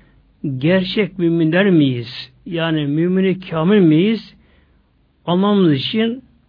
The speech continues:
bu ayet-i kerimelere bakalım. Sonra kendimizi bununla bir kıyaslayalım bakalım. Karşılaştırıp kendimizi bakalım bununla. Demek ki müminlerin, gerçek müminlerin birinci özelliği şudur.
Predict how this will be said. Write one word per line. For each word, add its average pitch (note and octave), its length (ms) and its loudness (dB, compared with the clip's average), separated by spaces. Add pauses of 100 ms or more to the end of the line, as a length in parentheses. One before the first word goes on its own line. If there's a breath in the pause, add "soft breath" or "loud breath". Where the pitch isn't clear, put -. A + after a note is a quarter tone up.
(140)
bu G3+ 180 -4
ayet-i E3 200 -2
kerimelere D#3+ 640 0 (380)
bakalım. D#3 600 -4 (380 soft breath)
Sonra A3 520 -2
kendimizi F#3 760 0
bununla A3+ 560 0 (200)
bir A#3 180 -6
kıyaslayalım F3 800 0
bakalım. B2 460 -6
Karşılaştırıp D#3+ 640 -4
kendimizi D3 320 -4
bakalım C#3+ 420 -6
bununla. A#2+ 520 -6 (1200 soft breath)
Demek C4 340 2
ki A3 180 0
müminlerin, A3 840 0 (460)
gerçek F#3 520 0
müminlerin G3 760 0 (300)
birinci F#3+ 320 0
özelliği E3 460 -2
şudur. G#3+ 600 -4